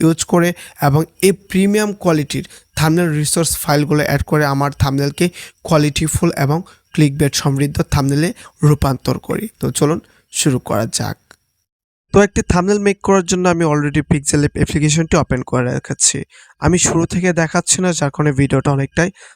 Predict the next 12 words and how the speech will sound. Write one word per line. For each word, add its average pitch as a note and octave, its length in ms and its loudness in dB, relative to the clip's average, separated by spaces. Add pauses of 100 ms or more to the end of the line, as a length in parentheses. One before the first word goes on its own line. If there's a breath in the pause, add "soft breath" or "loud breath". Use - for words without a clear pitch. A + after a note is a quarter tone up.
(140)
লং C#3+ 120 4
হয়ে C#3 220 -2
যাবে। - 280 -8 (280)
So - 120 2
আপনারা G3 320 0
যদি G3+ 320 -2 (140)
এভাবে E3 380 2
একটি E3+ 420 -2 (280)
থাম্বনেলকে D3 460 -2
এক্সপোর্ট - 600 -2
করে F3 220 2
দেন, D3+ 240 -2